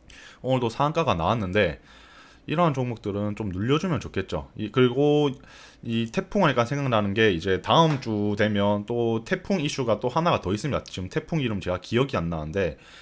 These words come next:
태풍이 하나 더 오죠, 다음 주에. 다음 주에 태풍이 오면 기대감으로 뭐, 우원개발 이런 애들 있죠. 이런 애들, 태풍으로 시세 받았던 애들, 이런 애들이 한번 튈 수 있습니다. 그런 것들 계속 지속적으로 체크를 해보셔야 되고요. 다음 주 오죠.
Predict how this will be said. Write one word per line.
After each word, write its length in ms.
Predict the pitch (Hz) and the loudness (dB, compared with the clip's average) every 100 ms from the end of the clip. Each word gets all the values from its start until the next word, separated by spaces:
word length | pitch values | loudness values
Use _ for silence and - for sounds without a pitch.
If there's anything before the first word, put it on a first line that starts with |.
| - - | -20 -8
태풍이 400 | 180 170 190 139 | -6 -4 -2 0
하나 240 | 127 143 | 0 0
더 100 | - | 0
오죠, 220 | 104 131 113 | 0 0 0
다음 260 | 98 90 | 0 0
주에. 320 | 90 82 73 - | -4 -6 -6 -8
다음 260 | - 123 131 | 0 0 2
주에 120 | 131 | -2
태풍이 360 | 131 - 165 117 | -4 -6 -2 -2
오면 680 | 98 101 110 117 117 113 113 - - | -2 0 0 0 0 -2 -6 -12 -10
기대감으로 720 | - 123 160 107 92 101 82 - - - - _ | -2 0 4 2 2 0 -2 -8 -20 -20 -20 _
뭐, 140 | 78 78 | -10 -6
우원개발 640 | 123 143 151 156 151 95 107 | -2 0 2 2 2 0 2
이런 180 | 160 | 2
애들 180 | 143 98 | 2 0
있죠. 300 | 113 - 92 135 - - - - - - - - - - - | -4 -4 -4 -6 -14 -20 -20 -20 -18 -18 -18 -16 -18 -18 -18
이런 280 | - 127 143 | -2 2 4
애들, 340 | 120 101 98 - | 4 2 -2 -2
태풍으로 640 | 165 - 175 117 117 123 | -6 -2 0 2 4 2
시세 300 | 123 143 143 | 0 0 2
받았던 380 | 110 147 139 98 | 6 4 4 -2
애들, 260 | 85 82 | -2 -4
이런 220 | 123 151 143 | 2 4 4
애들이 320 | 107 110 120 | 2 2 0
한번 420 | 127 135 135 135 | -2 0 2 2
튈 200 | - 208 | 2 0
수 140 | 202 | 0
있습니다. 460 | 82 - 110 101 - - - - - | -6 -6 -6 -4 -6 -12 -20 -20 -6
그런 200 | 117 131 | 0 0
것들 540 | 131 - 127 127 120 | 0 0 2 2 2
계속 420 | 95 87 110 - | -2 0 0 -2
지속적으로 640 | - 104 117 - 95 98 101 | -6 -6 -4 -4 -4 -2 -4
체크를 480 | - 160 123 110 117 | -6 -8 -2 0 0
해보셔야 400 | 147 165 208 113 | -2 0 2 2
되고요. 240 | 85 85 | 0 -2
다음 240 | 101 131 | 0 0
주 380 | 135 104 95 85 | 0 -2 -2 -4
오죠. 400 | - - 95 123 | -6 -6 -6 -6